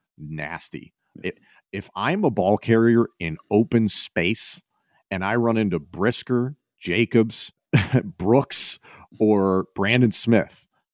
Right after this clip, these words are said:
Speaker 1: I might just quit football
Speaker 2: <laughs>
Speaker 1: because that seems terrible. Like, they are out to ruin your life. So, uh, and those four had a fantastic game.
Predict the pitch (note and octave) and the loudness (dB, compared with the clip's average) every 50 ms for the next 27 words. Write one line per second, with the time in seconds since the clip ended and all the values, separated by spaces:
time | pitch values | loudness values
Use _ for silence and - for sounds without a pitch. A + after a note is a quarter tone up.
0 | F#2 - - - A2 C3+ B2+ B2+ A#2+ A2 A2+ G#2 - - B2 A2+ - - C3+ - | -20 -8 -2 2 4 6 6 6 6 6 4 2 4 6 6 4 6 6 4 4
1 | - - - - - - - - - - - D4+ - - A2+ G#2 - - A#2 - | 4 0 -6 -8 -10 -12 -12 -12 -4 -2 -2 2 4 4 4 6 4 4 2 4
2 | - C3+ A2+ - - - - F3 F3+ D#3+ D#3+ - - - - C3+ C#3+ C#3+ C3 F#2+ | 4 4 4 6 4 6 8 8 8 8 8 6 6 6 6 8 8 8 6 4
3 | G2 F2 F2+ G#2+ A2+ A2+ G2+ G2+ G2 A#2 B2 C3+ C3+ C3+ - - G#2+ G#2+ A#2+ - | 4 2 6 6 6 6 4 4 4 6 6 8 8 6 6 4 4 4 4 2
4 | - - A2+ G#2+ F2+ E2+ G#2 A2 A2+ A2+ G#2+ G#2 G2+ F#2 F2 F#2 E2+ F2+ - - | 0 0 0 2 4 4 4 6 6 4 4 2 -2 -2 0 0 0 0 0 -2
5 | - - - - C3+ - - D#3 C3+ - C#3 - - D#3 B2+ A#2+ A#2 A#2 A2 A2 | -8 -14 -14 -16 -20 -14 -12 -10 -2 0 2 4 4 6 6 6 4 4 2 2
6 | G#2+ G#2+ G2+ F2+ G#2+ G#2+ G#2 G2+ F#2 A2+ A#2 A#2+ A2 - - A#2+ A2 G2+ F#2 G#2 | 2 2 2 2 2 2 2 2 4 6 6 6 4 4 4 4 4 6 4 2
7 | F#2+ F2+ - - F#2+ F2+ E2 - F#2 G2+ G#2 - - G2+ F2 - F#2 F2+ F2+ F2 | 0 0 -2 -4 -4 -4 -2 2 2 2 2 2 0 -4 -2 -2 -2 -2 -2 -4
8 | E2+ | -6